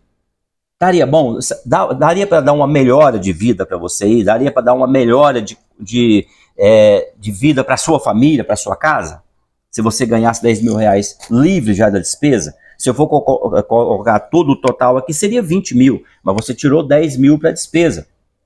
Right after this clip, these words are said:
Sobrou dez mil livre. Seria bom pra você? Mas você consegue fazer isso da noite pro dia? Sim, não. Você não consegue fazer isso da noite pro dia. Você precisa ter um passo a passo, você precisa ter alguém pegando na sua mão,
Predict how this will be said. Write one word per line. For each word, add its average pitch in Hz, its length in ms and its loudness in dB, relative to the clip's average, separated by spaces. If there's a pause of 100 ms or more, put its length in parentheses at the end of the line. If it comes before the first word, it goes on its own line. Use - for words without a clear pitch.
(160)
Sobrou 123 400 -2
dez 147 360 -2
mil 139 400 2 (160)
livre. 101 600 -2 (500)
Seria 170 280 0
bom 127 180 0
pra 98 120 -2
você? 90 420 -4 (300)
Mas 165 100 0
você 208 220 0
consegue 196 360 0
fazer 156 300 0
isso 143 100 -2
da 143 140 2
noite 185 300 -2
pro 127 160 2
dia? 127 200 0
Sim, 190 200 -2
não. 110 240 0
Você 117 180 -4
não 214 100 0
consegue 151 360 -2
fazer 107 160 -4
isso 104 80 -6
da 104 80 -2
noite 101 160 -2
pro 98 120 -6
dia. 85 280 -8 (380)
Você 180 140 -2
precisa 165 280 -4
ter 175 120 -4
um 175 100 0
passo 156 300 -2
a - 20 -6
passo, 120 320 -2
você 110 220 -4
precisa 143 340 -4
ter 170 80 0
alguém 151 320 0
pegando 151 320 0
na 151 80 0
sua 143 180 -2
mão, 127 380 2